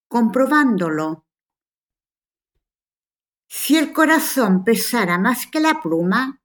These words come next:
sería indicio que el iniciado ha delinquido, que sus deseos, defectos y pasiones fueron grandes de tal forma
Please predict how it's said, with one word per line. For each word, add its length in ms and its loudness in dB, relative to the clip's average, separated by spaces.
sería 460 0
indicio 580 2
que 100 2
el 80 2
iniciado 920 0
ha 140 0
delinquido, 1040 0
que 160 0
sus 220 -4
deseos, 720 0
defectos 720 -2
y 60 0
pasiones 840 -2
fueron 460 2
grandes 720 0
de 220 0
tal 200 -2
forma 760 -2